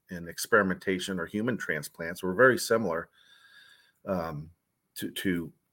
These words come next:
pigs. They entered the gut biome of the pigs. So pigs are already animalistic, but they're still,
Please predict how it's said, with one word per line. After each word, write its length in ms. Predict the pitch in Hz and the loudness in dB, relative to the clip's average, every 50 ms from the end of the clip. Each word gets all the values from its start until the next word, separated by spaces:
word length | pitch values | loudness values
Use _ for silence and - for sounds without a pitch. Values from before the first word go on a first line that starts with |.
| _ _ _ _ - | _ _ _ _ 2
pigs. 500 | - 143 143 123 90 87 101 - - - _ _ _ _ _ _ _ _ _ _ _ _ _ _ - - _ - - - - - _ _ | 8 10 10 12 10 8 6 0 -8 -10 _ _ _ _ _ _ _ _ _ _ _ _ _ _ -20 -20 _ -20 -20 -20 -20 -20 _ _
They 260 | - 127 156 190 170 120 | 12 12 12 12 12 10
entered 460 | 123 117 - - 107 95 92 - - 90 | 8 8 8 8 6 4 4 2 0 0
the 100 | 98 98 | 0 2
gut 360 | - - 110 95 - 95 92 | 6 6 6 6 6 4 4
biome 520 | 104 95 95 90 87 87 87 85 92 - | 4 6 6 6 4 4 2 0 -2 -4
of 140 | 92 90 73 | -4 -4 -4
the 80 | - - | -6 -8
pigs. 540 | - - 95 80 71 64 64 - - - - _ _ _ _ _ _ _ _ _ _ _ _ _ _ _ _ _ _ _ _ _ _ _ _ _ - - - - - _ _ _ _ - | -4 -2 -2 0 -2 -2 -6 -8 -8 -10 -12 _ _ _ _ _ _ _ _ _ _ _ _ _ _ _ _ _ _ _ _ _ _ _ _ _ -20 -20 -20 -20 -20 _ _ _ _ 2
So 180 | - - 123 | 8 10 10
pigs 300 | - - 196 262 220 - | 12 12 12 12 12 12
are 100 | 131 127 | 12 12
already 420 | 123 127 131 127 120 110 104 98 113 | 12 12 12 12 12 12 10 10 10
animalistic, 680 | 139 180 165 117 95 90 87 87 - - 101 98 98 | 10 10 10 8 8 6 4 2 2 0 -2 0 0
but 140 | - 104 - | 0 0 2
they're 120 | 113 107 | 2 0
still, 440 | 101 - - 170 147 131 123 - - | 0 0 4 4 6 6 4 2 -4